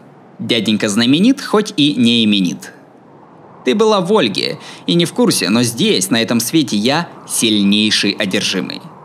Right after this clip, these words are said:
Ребята тоже такое наверняка слышали. Хе.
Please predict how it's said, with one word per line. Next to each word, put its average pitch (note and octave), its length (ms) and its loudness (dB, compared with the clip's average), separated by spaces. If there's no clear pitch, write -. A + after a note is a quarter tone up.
Ребята G3 360 0
тоже F#3 260 -2
такое G#2 280 -2
наверняка G2+ 460 0
слышали. - 500 -4
Хе. - 140 -4